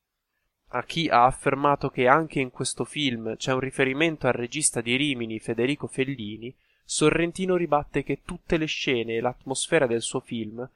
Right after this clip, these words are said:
sono un omaggio al grande attore e regista napoletano Massimo Troisi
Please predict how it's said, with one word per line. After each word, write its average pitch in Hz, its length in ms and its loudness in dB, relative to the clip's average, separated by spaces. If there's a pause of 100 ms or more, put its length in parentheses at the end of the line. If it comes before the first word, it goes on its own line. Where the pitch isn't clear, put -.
(160)
sono 147 280 -2
un 156 80 0
omaggio 160 380 4
al 156 100 4
grande 165 320 0
attore 156 560 0
e 160 100 4
regista 156 460 0
napoletano 113 800 -4
Massimo 151 500 0
Troisi 151 580 -6